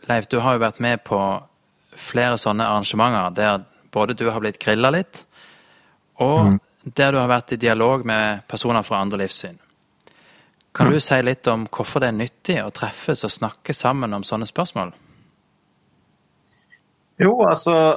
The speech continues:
Speaker 2: eh, for det første så tror jeg det at hvis vi er interessert i å, eh, finne både felles grunn og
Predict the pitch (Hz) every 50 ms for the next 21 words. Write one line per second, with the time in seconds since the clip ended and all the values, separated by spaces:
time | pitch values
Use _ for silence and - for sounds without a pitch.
0 | - _ _ _ - 135 139 135 127 123 120 120 123 110 - - 160 139 127 -
1 | 127 - - - 214 190 - 156 131 - - 135 123 123 120 110 107 110 110 107
2 | - 117 113 104 107 123 123 - - - - 127 117 110 110 110 107 - 113 -
3 | - - 113 117 117 - - - 90 98 104 107 92 - 98 101 101 104 104 101
4 | 101 107 107 - _ _ _ - 101 95 92 92 95 98 95 92 92 - - -
5 | - - - - 101 95 - 196 104 107 110 110 110 107 110 107 - _ _ _
6 | _ _ _ _ - - - 113 107 - 120 117 113 117 180 - - 127 117 120
7 | 117 117 113 110 131 160 226 269 220 - - - _ _ _ - - - - -
8 | - _ _ _ _ - 135 156 170 165 117